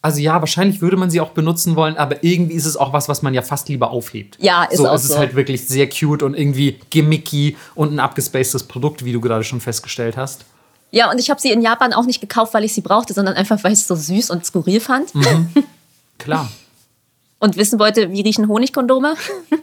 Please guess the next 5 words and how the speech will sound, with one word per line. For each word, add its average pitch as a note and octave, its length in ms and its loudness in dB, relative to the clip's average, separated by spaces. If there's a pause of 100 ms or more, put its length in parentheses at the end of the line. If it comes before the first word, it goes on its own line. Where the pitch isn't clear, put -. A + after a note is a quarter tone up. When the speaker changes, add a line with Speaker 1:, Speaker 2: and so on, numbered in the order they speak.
(800)
Speaker 1:
Ja, F3+ 100 -4
wobei, E3 500 0
also C#3+ 340 -4
ich - 180 -12
glaube, D3+ 580 -4